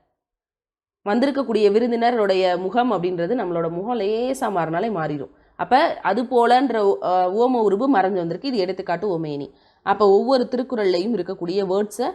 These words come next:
நல்லா படிச்சுக்கோங்க. பிரித்தெழுதுகளை நல்லா படிங்க, பொருள் கூறுக நல்லா படிங்க.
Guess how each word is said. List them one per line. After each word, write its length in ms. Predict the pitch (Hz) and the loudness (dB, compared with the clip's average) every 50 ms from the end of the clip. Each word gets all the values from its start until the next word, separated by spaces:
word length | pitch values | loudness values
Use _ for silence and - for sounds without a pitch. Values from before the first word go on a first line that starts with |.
| - - | -8 -8
நல்லா 320 | 180 170 165 185 208 214 | -6 -2 2 2 2 2
படிச்சுக்கோங்க. 480 | 196 180 180 165 - 165 170 170 180 214 208 | 2 0 -4 -4 -6 -8 -6 -6 -6 -4 -4
பிரித்தெழுதுகளை 680 | - 294 302 320 - 269 240 196 185 170 180 175 196 247 | -2 -2 -2 -2 -2 -2 -2 -2 -2 -2 0 0 0 0
நல்லா 280 | 202 170 165 175 175 | -2 0 0 0 0
படிங்க, 320 | 170 170 151 151 160 190 240 | -2 -2 -4 -4 -4 -6 -6
பொருள் 360 | - - 220 233 254 277 269 | -4 -2 -2 0 0 0 0
கூறுக 300 | 247 208 180 170 202 240 | 0 -2 -2 0 -2 -2
நல்லா 280 | 247 175 160 156 160 156 | -2 -2 -2 -2 -2 -4
படிங்க. 300 | 151 143 143 147 143 - | -6 -8 -8 -8 -10 -12